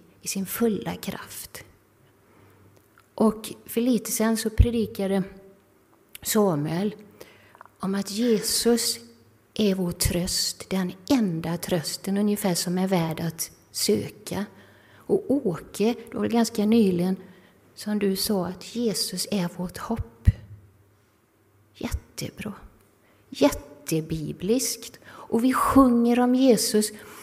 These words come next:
Vi sjöng, eller åtminstone kören sjöng, eh,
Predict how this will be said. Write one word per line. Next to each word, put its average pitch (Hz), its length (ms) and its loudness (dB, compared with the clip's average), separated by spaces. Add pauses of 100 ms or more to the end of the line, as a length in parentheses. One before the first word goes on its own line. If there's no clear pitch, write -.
(220)
Vi 226 160 2
sjöng, 196 320 4
eller 214 260 0
åtminstone 214 520 0
kören 214 440 4
sjöng, 214 260 2 (480)
eh, 185 360 2